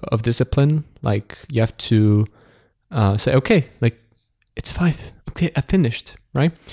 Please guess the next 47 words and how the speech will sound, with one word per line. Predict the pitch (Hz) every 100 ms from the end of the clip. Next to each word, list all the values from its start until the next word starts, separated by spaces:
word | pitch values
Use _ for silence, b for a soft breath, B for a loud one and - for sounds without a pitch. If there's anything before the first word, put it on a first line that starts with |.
| B B B -
Um, | 120 113 - 123
the | 143
other | 196
thing | 220 185 139
is, | 123 -
is | 127 -
culture. | 127 135 - - 113 B B -
So | - 147
this | 160 175 208
is | 165
a |
problem | - 156 117
because, | 110 - 113
like, | 107 104 _ _ _ _ - 104 117
you | 127 120 120 - -
can't | - 127 -
necessarily | 117 - - 120 110 110
change | - 110 101
the | 104
culture. | 185 165 120 101
Like, | 95 -
if | 123 -
you're | 110
just | 107 -
an | 104 104
employee | 101 117 127 156 110
and | 107 - B B -
if | 104
you | 120
live | 113 117 117 120
in | 117 110
a, | 110 107 107 - B B B 113
uh, | 110
or, | 123
or | 120
work | 107 117 117
for | - 117
a |
company | - 127 123 123 110 107
where | 107 104 101 101 - - -
it's | 117 123
expected | - - 123 - 110 -
for | - 117
you | 113
to | - 113
overwork, | 113 120 123 131 -
where | 117